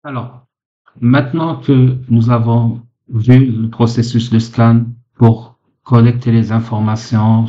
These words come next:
pour savoir quels sont les systèmes qui sont up, donc qui sont vivants et qui répondent sur le réseau, il est temps de découvrir l'hôte lui-même. Et là, ça, ça, ça va être notre tâche principale,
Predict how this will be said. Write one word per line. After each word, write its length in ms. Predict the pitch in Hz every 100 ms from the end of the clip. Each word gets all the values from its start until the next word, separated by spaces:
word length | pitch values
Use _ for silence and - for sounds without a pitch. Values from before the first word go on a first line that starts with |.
| -
pour 160 | 117 -
savoir 720 | - 107 104 107 107 107 -
quels 180 | 110 110
sont 280 | - 107
les 420 | 107 104 107 113 117 - _ _ _ _ _ _ _ _ _ _
systèmes 600 | - 117 123 117 117 113
qui 160 | 113
sont 240 | - 110 - 120
up, 240 | 117 117 -
donc 200 | 98 -
qui 100 | 107
sont 220 | - 95
vivants 360 | 92 92 135 151
et 120 | 131
qui 140 | 117
répondent 340 | 98 101 98 95
sur 200 | 95 90
le 60 |
réseau, 480 | 87 90 107 151 - _ _ _ _ 135
il 120 | 131
est 140 | 139
temps 160 | 185 190
de 100 | 139
découvrir 680 | 127 127 127 117 131 151 120
l'hôte 360 | 117 147 -
lui-même. 640 | 110 104 117 110 101 92 95 _ _ _ _ _ _ _ _ _ - _
Et 120 | 110
là, 240 | 120 147
ça, 260 | 127 135 117
ça, 200 | - 113
ça 180 | - 107
va 180 | 110 113
être 180 | -
notre 240 | 113 113 107
tâche 440 | - 117 - -
principale, 680 | - 113 - 104 95 92